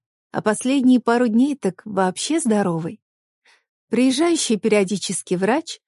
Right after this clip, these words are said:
подтвердил, что мне можно и развеяться. Подышать горным воздухом, по его словам, полезно.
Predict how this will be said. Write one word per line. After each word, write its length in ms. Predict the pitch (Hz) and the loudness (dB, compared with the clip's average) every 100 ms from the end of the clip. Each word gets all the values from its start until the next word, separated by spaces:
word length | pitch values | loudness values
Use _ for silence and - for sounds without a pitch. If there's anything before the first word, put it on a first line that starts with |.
| _ | _
подтвердил, 680 | - 359 - 339 233 185 185 | -4 -4 0 0 2 2 0
что 360 | 175 - - 190 | -2 -6 -2 0
мне 260 | 190 226 330 | 2 0 2
можно 380 | 240 262 - | 0 0 -2
и 180 | 240 240 | -2 0
развеяться. 720 | 233 233 190 180 160 - - _ _ _ _ _ _ | -2 -2 -2 -4 -4 -8 -14 _ _ _ _ _ _
Подышать 480 | 190 185 - 190 190 | 0 0 2 -2 0
горным 380 | 196 180 185 175 | -2 0 0 2
воздухом, 600 | 226 262 233 - 220 214 | 0 0 -6 -4 -4 0
по 120 | 220 | 2
его 180 | 208 208 | 2 0
словам, 500 | - 202 233 302 294 | 0 0 0 -4 -4
полезно. 680 | 302 311 254 170 - - | 0 2 2 0 -2 -10